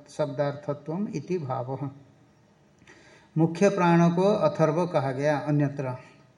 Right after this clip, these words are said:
श्रुति के द्वारा। यह जो मंत्र भगवान भाष्यकार उदाहरण दे दिए, प्राणो वा अथर्वा,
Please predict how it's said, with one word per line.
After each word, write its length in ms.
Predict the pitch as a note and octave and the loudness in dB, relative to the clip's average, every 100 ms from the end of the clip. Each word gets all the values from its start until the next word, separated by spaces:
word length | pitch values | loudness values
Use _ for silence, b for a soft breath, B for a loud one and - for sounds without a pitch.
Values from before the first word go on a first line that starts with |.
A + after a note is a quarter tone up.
| - | -10
श्रुति 260 | D#3+ C#3+ D3+ | -8 -4 -2
के 120 | D3+ | -2
द्वारा। 320 | C#3 D3 E3 | 2 2 4
यह 240 | D3+ D#3+ E3 | 2 2 2
जो 140 | D#3+ | 2
मंत्र 440 | D#3 D3+ D3 D#3+ | 2 0 0 0
भगवान 520 | D3+ C#3 C#3+ D3 D3+ D3 | 0 -2 -2 0 0 0
भाष्यकार 460 | C#3+ C3+ D3 D#3+ | -4 -6 -2 -2
उदाहरण 440 | D3+ C#3 D3+ D3+ D3 | -2 -2 -2 0 -2
दे 120 | D3+ | -2
दिए, 180 | D#3+ F3 | -2 -2
प्राणो 540 | E3+ D3 D3 D#3 D#3+ | 0 0 2 2 2
वा 160 | D3+ D3+ | 2 2
अथर्वा, 840 | C3+ - B2 C3+ D3+ D#3 D3 - | 0 -4 -6 0 2 2 -2 -14